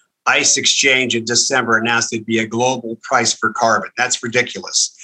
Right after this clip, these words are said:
There can never be one price for carbon. Why is that? Because you're combusting fossil energy in different jurisdictions. You have different fuel mixes, different geographies, et cetera. So that's the first problem.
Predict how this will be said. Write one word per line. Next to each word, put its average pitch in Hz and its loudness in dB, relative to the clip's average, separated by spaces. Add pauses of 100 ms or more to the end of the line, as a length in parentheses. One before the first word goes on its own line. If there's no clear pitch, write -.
(220)
There 127 0
can 135 -2
never 160 4
be 123 -2 (120)
one 135 2
price 113 2
for 104 -8
carbon. 98 -2 (460)
Why 135 4
is 147 0
that? 147 2
Because 127 -2
you're 127 -2
combusting 131 0
fossil 139 2
energy 127 0
in 117 -4
different 135 -4
jurisdictions. 123 0 (300)
You 135 4
have 120 4
different 117 -2
fuel 143 2
mixes, 131 0
different 135 -2
geographies, 123 0
et 113 -4
cetera. 113 0
So - -6
that's 175 0
the 170 -16
first 135 -2
problem. 95 0